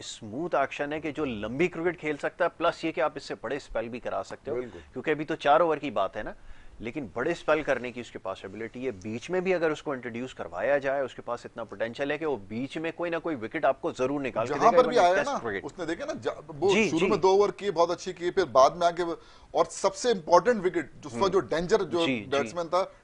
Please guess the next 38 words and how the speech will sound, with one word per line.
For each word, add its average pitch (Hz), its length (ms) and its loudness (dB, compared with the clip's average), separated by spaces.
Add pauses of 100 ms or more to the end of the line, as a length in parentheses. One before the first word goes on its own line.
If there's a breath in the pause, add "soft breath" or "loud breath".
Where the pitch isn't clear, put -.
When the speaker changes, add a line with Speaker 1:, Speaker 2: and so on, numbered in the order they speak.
Speaker 2:
टिम 196 160 0
डेविड 165 320 6
था, 127 140 0
Speaker 1:
हम्म। 120 420 -6
Speaker 2:
उसने 190 220 -4
आया, 190 320 10
उसको 202 320 2
र-, 165 60 4
उस 175 340 -2 (100)
ओवर 180 240 2
में 196 100 2
रन 180 160 6
नहीं 226 140 0
बनाने 165 300 4
दिए 135 160 -10
Speaker 1:
हम्म। 131 120 -4
Speaker 2:
और 135 80 -2
उसको, 160 180 -8
उस, 147 140 -8
वो 151 100 -4
विकेट 156 260 -2
भी 180 100 0
लेके 165 220 -2
दी। 147 80 -6
Speaker 1:
बिल्कुल 113 180 -6
ठीक 117 220 -12
है। 90 80 -10 (480 soft breath)
अच्छा 190 160 2
जी, 160 160 0
मजहर 139 300 0
साहब, 190 220 4
अब 151 500 0
बात 127 280 2
ये 151 120 0
है 165 60 -2
कि 165 120 -2
जो 127 380 -8
एक 113 120 -10